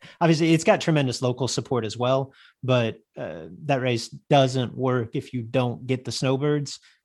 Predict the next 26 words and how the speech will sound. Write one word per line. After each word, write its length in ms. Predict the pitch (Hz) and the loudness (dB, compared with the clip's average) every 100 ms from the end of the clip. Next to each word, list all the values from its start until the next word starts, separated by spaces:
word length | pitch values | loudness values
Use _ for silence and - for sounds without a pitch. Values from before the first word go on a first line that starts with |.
| _ | _
And 220 | 180 170 | 2 2
traditionally, 800 | 156 196 131 131 - 147 135 135 | 2 -2 0 -2 -2 -4 0 0
the 140 | 131 127 | -2 -2
Winter 260 | 131 135 | -2 -2
Series 380 | 127 131 123 120 | -2 -2 -2 -2
has 100 | 123 | -4
gotten 180 | 120 117 | -4 -4
the 60 | |
snowbirds. 380 | 123 143 127 120 | -6 -6 -4 -4
Like, 160 | 123 117 | -6 -2
this 180 | 156 - | -2 0
kind 240 | 156 135 | -2 -2
of 120 | 131 | -4
picks 280 | - 135 - | -4 -4 0
up, 300 | 131 127 - _ _ _ _ _ - | 0 0 -4 _ _ _ _ _ -2
picks 260 | 165 - | -2 2
up 200 | 139 135 | 2 2
to 100 | - | -4
some 240 | 120 135 127 | -4 -4 -4
extent 340 | 123 127 120 | -6 -8 -6
where 140 | 123 | -6
the 80 | 120 | -6
Winter 220 | 120 120 | -6 -8
Series 360 | 117 - 123 113 | -8 -8 -8 -6
left 340 | 117 117 117 | -4 -6 -6
off. 360 | 123 113 113 - | -4 -4 -4 -8